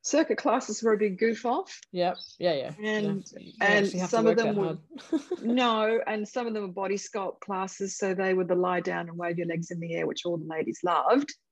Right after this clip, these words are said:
Speaker 2: Yep.
Speaker 1: And so it wasn't all twenty, twenty-one classes, but boy,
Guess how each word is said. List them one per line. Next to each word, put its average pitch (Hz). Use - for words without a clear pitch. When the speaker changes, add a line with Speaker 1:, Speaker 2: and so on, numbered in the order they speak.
Speaker 2:
Yep. -
Speaker 1:
And 175
so 190
it 123
wasn't 226
all 180
twenty, 175
twenty-one 175
classes, 170
but -
boy, 165